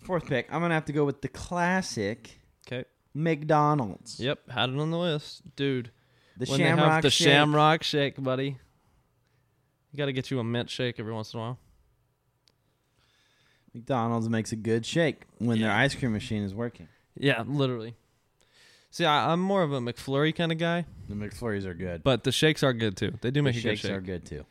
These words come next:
Speaker 2: Yeah.
Speaker 1: Yeah.
Speaker 2: <laughs> Okay, my last pick.
Speaker 1: All right.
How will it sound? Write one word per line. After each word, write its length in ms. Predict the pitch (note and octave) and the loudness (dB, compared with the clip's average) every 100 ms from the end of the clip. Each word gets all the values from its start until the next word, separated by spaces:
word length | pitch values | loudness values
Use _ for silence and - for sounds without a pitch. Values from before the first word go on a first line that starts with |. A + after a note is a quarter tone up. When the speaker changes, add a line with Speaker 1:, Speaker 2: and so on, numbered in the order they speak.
| _ _ _ _ | _ _ _ _
Speaker 2:
Yeah. 180 | G#2+ F2 _ _ _ | -12 -12 _ _ _
Speaker 1:
Yeah. 160 | F2+ D#2 - _ _ _ C3+ - _ E3+ | -10 -10 -12 _ _ _ -20 -20 _ -6
Speaker 2:
<laughs> 60 | D#3+ - - - - - - - - - - _ - - - _ - D4 D4 A3 - | -6 -6 -16 -18 -20 -20 -20 -14 -12 -10 -14 _ -20 -20 -20 _ -20 -12 -8 -8 -8
Okay, 420 | C3+ C#3+ A#2 A#2 B2+ A#2+ | -8 -4 -4 -4 -8 -8
my 160 | C3 C3 | 0 2
last 540 | B2 A#2+ B2+ - - | 4 4 2 -4 -14
pick. 380 | - A2 - - - | -8 -8 -8 -16 -2
Speaker 1:
All 480 | E3 D3+ C3+ A2 G2+ | 2 2 2 2 0
right. 300 | F#2+ A#2+ | 0 0